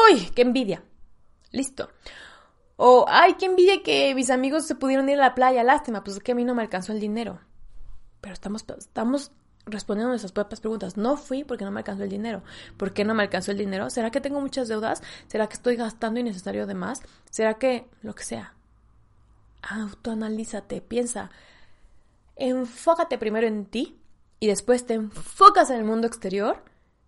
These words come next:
y dejas de tirar tanta mierda emocional.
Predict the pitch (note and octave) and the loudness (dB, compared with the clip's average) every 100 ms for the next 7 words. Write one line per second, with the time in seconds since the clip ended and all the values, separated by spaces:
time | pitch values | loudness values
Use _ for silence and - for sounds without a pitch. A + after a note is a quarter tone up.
0 | _ - D4 D4+ E4 D#4+ A#3 B3 B3 C4+ | _ 0 2 4 2 2 2 2 4 0
1 | C4 - A#3+ C4 D#4 D4+ C4+ G#3+ F#3 D#3 | 0 0 2 6 6 4 0 -2 -4 -6
2 | C3+ | -10